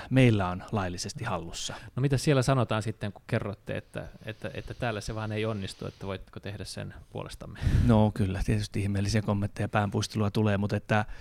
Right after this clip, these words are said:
Speaker 1: tää on se asia, mikä niinku siinä meitä huolestuttaa, että
Speaker 2: Joo.
Speaker 1: ei, ei niinku haeta uusia tiedusteluvaltuuksia tässä, vaan nimenomaan, että saataisiin sitä käsitellä, mikä meidän tiedossa nyt on. Ja se liittyy taas siihen, että miten hyvin halutaan, että ennaltaestetään rikoksia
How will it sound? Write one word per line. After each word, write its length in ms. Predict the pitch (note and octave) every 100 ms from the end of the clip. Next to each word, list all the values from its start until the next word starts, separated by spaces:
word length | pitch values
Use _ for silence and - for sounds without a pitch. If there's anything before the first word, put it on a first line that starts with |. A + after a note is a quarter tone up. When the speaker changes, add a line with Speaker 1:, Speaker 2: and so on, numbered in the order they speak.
| - - - -
Speaker 1:
tää 200 | B2+ G2+
on 80 | A2
se 200 | B2+ B2
asia, 280 | B2+ A#2+ A#2
mikä 240 | G#2 G#2+
niinku 240 | G2+ G2 G2+
siinä 240 | G2+ F#2+
meitä 220 | F#2 F#2+
huolestuttaa, 540 | G2 F2+ F#2 - - F#2+
että 200 | A#2 G2+
Speaker 2:
Joo. 80 | G2+
Speaker 1:
ei, 240 | C3 C3 B2+
ei 140 | C3 B2
niinku 180 | A#2
haeta 320 | B2 A#2+ B2 B2
uusia 360 | C#3 B2 A#2+
tiedusteluvaltuuksia 1080 | A2 A#2 G#2+ - A#2 A#2+ B2 G#2+ G#2+ - F#2+
tässä, 320 | F#2+ - F#2+
vaan 140 | G2 A2
nimenomaan, 440 | A#2 G2+ F#2+ F#2+
että 260 | - - G2+
saataisiin 360 | - A#2+ A2 -
sitä 300 | - A#2+ G#2 -
käsitellä, 520 | A2+ A2 G2 G2+ G2 - -
mikä 260 | G#2 F#2+ F#2 - - -
meidän 300 | G#2+ G2 F#2+
tiedossa 340 | F#2 F#2 F#2+ G2+
nyt 240 | F#2+ -
on. 240 | G2 F#2 F2+ - -
Ja 60 | B2
se 140 | B2+
liittyy 300 | G#2+ G2+ B2+
taas 220 | C3+ B2+
siihen, 240 | - A2+ A2
että 180 | G#2+ A2+
miten 300 | A#2 F#2+ G#2
hyvin 180 | B2
halutaan, 340 | A2+ A2 G#2 G2+
että 140 | -
ennaltaestetään 680 | G#2+ F#2+ F#2 F#2 - G2 F#2
rikoksia 500 | F#2 F#2 - F2+